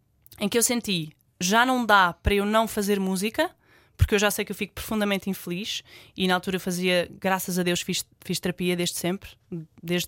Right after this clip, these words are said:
criança até. Ahm, os meus pais também sempre me puseram no psicólogo e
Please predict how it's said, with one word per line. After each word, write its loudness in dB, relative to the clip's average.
criança 2
até. -4
Ahm, 0
os -4
meus 0
pais 0
também 0
sempre -4
me -6
puseram -2
no -2
psicólogo 0
e -8